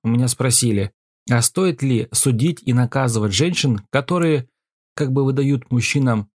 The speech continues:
чужого ребенка за своего, а те их как болванчики воспитывают, кормят, одевают, обувают и думают, что это их сын или дочь? Мой ответ категорически "да". Я объясню почему. Но зайду я издалека.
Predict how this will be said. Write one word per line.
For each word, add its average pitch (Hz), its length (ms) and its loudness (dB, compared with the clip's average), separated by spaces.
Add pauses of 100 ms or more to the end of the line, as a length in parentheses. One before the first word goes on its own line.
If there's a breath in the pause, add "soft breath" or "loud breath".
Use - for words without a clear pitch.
чужого 120 380 0
ребенка 127 560 0
за 123 140 2
своего, 127 680 0 (400)
а 143 140 0
те 170 320 -2
их 123 100 -4
как 107 180 -8
болванчики 123 580 -2
воспитывают, 113 800 -2 (480)
кормят, 127 400 0 (100)
одевают, 117 520 -2
обувают 117 500 -2
и 120 60 -4
думают, 117 300 0
что 113 140 -2
это - 160 -4
их 104 280 -2
сын 151 320 0
или 98 200 0
дочь? 127 380 -2 (680)
Мой 175 260 0
ответ 147 300 -2
категорически 123 760 -2
"да". 107 420 -2 (500)
Я 139 240 0
объясню 123 500 0
почему. 107 480 0 (540)
Но 123 280 0
зайду 147 360 -2
я 170 160 0
издалека. 127 840 -2